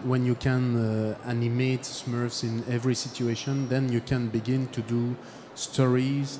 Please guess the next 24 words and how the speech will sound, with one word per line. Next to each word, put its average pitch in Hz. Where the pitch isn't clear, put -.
short 127
stories, 131
uh, 107
or 117
some, 113
uh, 110
pages 120
in, 113
in 110
one 135
page, 120
you 120
know, 127
uh, 110
short 127
stories 127
in 123
one 123
page, 127
um, 110
des 127
gags, 131
gag 131
en, 127